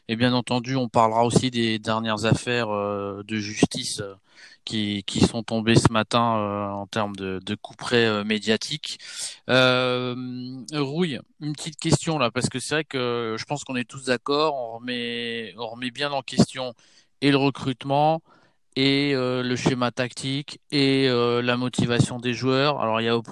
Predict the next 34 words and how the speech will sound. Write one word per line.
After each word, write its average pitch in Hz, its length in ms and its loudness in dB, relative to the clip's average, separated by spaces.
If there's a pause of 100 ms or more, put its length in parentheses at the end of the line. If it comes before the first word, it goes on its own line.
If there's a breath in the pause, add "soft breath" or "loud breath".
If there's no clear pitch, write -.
après, 123 340 -2
il 131 40 2
y - 20 2
a - 20 2
aussi 127 180 4
peut-être - 280 -6
un, 117 180 -6 (100)
un 120 140 -6
aspect 120 300 2
psychologique, 131 720 -2
mais 120 60 -12
aujourd'hui, 117 500 -8
euh, 110 140 -4 (520 soft breath)
on 117 120 -2
n'est 120 100 2
pas 123 220 4
à 123 40 4
même 131 240 4
de, 110 400 0
de 110 140 -2
l'analyser 120 580 2
parce - 220 0
que, - 80 -6
bon, 107 220 -6
bah, 90 800 -4 (260)
on 135 60 -12
n'a 123 120 2
pas 117 160 4
de 104 40 -2
rapport, 123 500 4
on 107 80 -8
n'a 101 120 -6
pas 104 180 -2
de, 98 420 -8